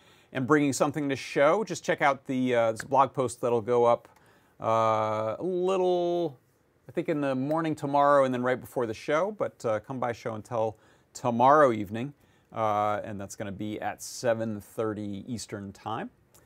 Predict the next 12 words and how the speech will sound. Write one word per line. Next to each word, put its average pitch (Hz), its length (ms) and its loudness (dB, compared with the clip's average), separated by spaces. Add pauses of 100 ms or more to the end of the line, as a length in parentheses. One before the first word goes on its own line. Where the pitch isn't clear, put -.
(320)
Uh, 113 480 0
and 117 180 -4
then 113 80 -6
there'll 113 160 -4
be 117 360 -6
an 117 360 -8
Ask 120 300 -6
an 123 100 -4
Engineer 127 440 -4
right 135 280 -2
after 160 320 -6
that. 208 240 -6